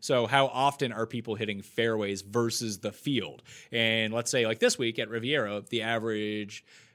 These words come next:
um, driving accuracy is fifty-five percent, which is well below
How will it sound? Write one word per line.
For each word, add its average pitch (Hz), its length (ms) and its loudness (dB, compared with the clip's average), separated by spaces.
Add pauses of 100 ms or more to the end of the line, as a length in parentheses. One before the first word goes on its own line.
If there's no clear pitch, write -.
um, 101 640 -6
driving 117 420 0
accuracy 107 680 -4
is 95 100 -10
fifty-five 110 600 -4
percent, 98 280 -6
which - 140 -16
is 104 80 -14
well 202 400 6
below 123 640 6